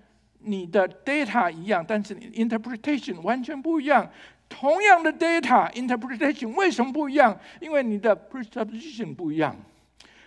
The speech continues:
为什么？所以常常基督徒跟非基督徒沟通谈信仰的时候，你要知道他的预设立场是什么，这就是文化。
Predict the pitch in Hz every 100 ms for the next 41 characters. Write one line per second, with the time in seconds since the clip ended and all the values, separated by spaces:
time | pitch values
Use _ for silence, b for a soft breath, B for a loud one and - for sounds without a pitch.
0 | b - 359 359 214 180 180 - 247 -
1 | 220 254 214 165 196 285 320 214 196 165
2 | 185 B B 233 233 226 240 285 190 202
3 | 175 202 277 254 233 226 220 220 b b
4 | b _ - 196 196 - 269 220 151 190
5 | - 170 196 175 131 _ - 226 285 240
6 | 330 247 - B B _ - - 294 285
7 | 294 269 233 196 220 233 214 220 202 220
8 | - 175 185 202 170 165 - B B 339
9 | 254 214 254 208 170 202 254 196